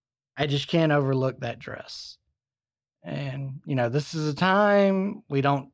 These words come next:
talk about mental health. There's not really mental health services. If a young black girl is basically being tortured by her daddy, that's going to have some adverse consequences to her mental health. So her doing crazy things,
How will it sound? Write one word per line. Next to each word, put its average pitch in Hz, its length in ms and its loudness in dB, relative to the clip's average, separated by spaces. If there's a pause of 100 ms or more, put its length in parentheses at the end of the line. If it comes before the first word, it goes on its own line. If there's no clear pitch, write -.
talk 175 240 2
about 175 240 4
mental 170 280 0
health. 165 440 2
There's 139 200 -2
not 135 160 0
really 127 200 -4
mental 127 260 -4
health 120 180 -6
services. 165 1000 2 (640)
If 139 340 0 (100)
a 139 80 -2
young 147 300 2
black 143 240 2
girl 143 340 2
is 127 60 -2
basically 139 420 -2
being 196 280 -2
tortured 147 420 -4
by 123 180 -2
her 123 140 -6
daddy, 170 560 2
that's 147 340 -2
going 151 560 2
to 160 160 -2
have 139 280 0
some 143 160 -4
adverse 135 720 -2 (520)
consequences 151 920 -4
to 151 160 0
her 147 160 2
mental 143 360 0
health. 131 420 -2 (800)
So 143 600 2
her 170 280 4
doing 156 380 2
crazy 143 500 -2
things, 143 1040 0